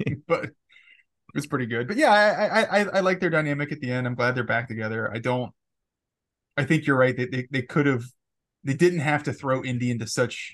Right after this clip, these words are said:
despair. And I think you, you, you said it, which is Indy's more broken up over that than he actually realizes, and it's probably less Marion, Marion's inability to cope as it is his,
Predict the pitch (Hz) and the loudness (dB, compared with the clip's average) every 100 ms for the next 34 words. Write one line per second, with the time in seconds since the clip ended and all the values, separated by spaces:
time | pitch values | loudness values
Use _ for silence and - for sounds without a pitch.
0 | 101 120 - 127 120 117 117 113 113 156 | -10 -10 -8 -2 0 2 0 -2 -4 -4
1 | 139 - 131 147 156 139 156 - 139 135 | -6 -10 -4 -2 -2 0 -2 -2 -6 -6
2 | - 127 113 110 - 113 107 - _ _ | 0 0 0 -4 -6 -6 -6 -10 _ _
3 | _ _ _ _ _ _ _ _ _ _ | _ _ _ _ _ _ _ _ _ _
4 | _ _ _ _ _ - 156 170 170 - | _ _ _ _ _ -4 0 2 2 0
5 | - _ _ _ _ _ _ _ _ - | -8 _ _ _ _ _ _ _ _ -8
6 | 143 143 143 147 139 131 131 131 127 117 | -2 2 4 6 4 2 0 0 0 -2
7 | 123 120 117 113 113 117 123 127 107 120 | -2 -2 -2 -2 -2 -4 -6 -6 -4 -4
8 | 117 117 120 110 110 113 113 113 110 110 | -2 -4 -6 -6 -4 -4 -6 -8 -10 -10
9 | 107 - 135 127 123 113 113 117 113 - | -10 -6 -2 -2 -2 -4 -2 -2 -4 -12
10 | - - _ _ _ _ _ - 135 127 | -14 -18 _ _ _ _ _ -8 -2 0
11 | 127 120 110 107 - _ _ 117 120 120 | 2 0 -2 -6 -10 _ _ -8 -2 0
12 | 120 113 107 - 123 113 117 113 107 107 | 0 -2 -6 -6 -6 -2 -2 -2 -6 -10
13 | - 113 110 107 107 107 - 117 104 104 | -6 -6 -6 -10 -10 -12 -12 -10 -10 -10
14 | - - | -14 -14